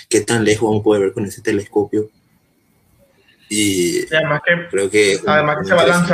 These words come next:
Speaker 2: lanzar dentro de poco, así que vamos a tener que hablar sí o sí. Lo, yo le, le contesté justamente, eh, a la que preguntó y ya está anotado para el segun-, para el próximo episodio.
Speaker 1: Sí,
Speaker 2: Porque realmente es un
Speaker 1: era
Speaker 2: tema que abarca muchísimo.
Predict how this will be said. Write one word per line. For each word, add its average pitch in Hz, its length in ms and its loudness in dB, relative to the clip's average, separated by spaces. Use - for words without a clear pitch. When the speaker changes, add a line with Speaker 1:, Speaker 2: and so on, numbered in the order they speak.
Speaker 2:
lanzar 165 220 0
dentro 170 240 0
de 165 60 -8
poco, 147 220 -2
así 147 180 -8
que 165 120 -2
vamos 151 300 -2
a 151 140 -4
tener 139 220 -6
que 151 80 -2
hablar 139 240 -2
sí 165 100 -10
o 147 40 -6
sí. 147 160 -12
Lo, 135 100 -4
yo 151 140 -2
le, 160 280 -6
le 156 160 -6
contesté 170 420 -2
justamente, 147 840 -4
eh, 135 1080 -8
a 139 120 -2
la 139 120 -2
que 143 100 -2
preguntó 151 420 -2
y 139 680 -6
ya 143 100 0
está 143 160 -2
anotado 151 340 2
para 151 120 2
el 151 80 2
segun-, 143 420 -6
para 151 140 2
el 151 100 -2
próximo 151 680 -4
episodio. 139 680 -2
Speaker 1:
Sí, - 180 -2
Speaker 2:
Porque 139 140 2
realmente 151 260 2
es 170 60 2
un 170 60 2
Speaker 1:
era 151 100 2
Speaker 2:
tema 151 160 -2
que 170 80 2
abarca 151 340 2
muchísimo. 143 600 -4